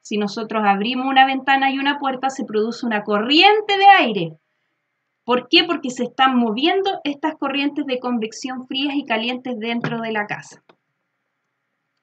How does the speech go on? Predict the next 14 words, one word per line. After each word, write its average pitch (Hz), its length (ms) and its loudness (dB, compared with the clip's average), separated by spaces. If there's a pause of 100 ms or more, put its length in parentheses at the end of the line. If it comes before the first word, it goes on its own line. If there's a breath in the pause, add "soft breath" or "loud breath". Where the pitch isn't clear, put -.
(2000)
La 254 220 6
radiación, 359 880 4 (400)
como 202 220 2
la 185 160 4
vemos 294 380 2
aquí, 330 420 4
es 294 120 4
la 285 140 4
energía 269 540 0
que 269 100 -2
nos 247 300 -4
transmite 240 800 -2
el 247 180 0
sol. 233 540 2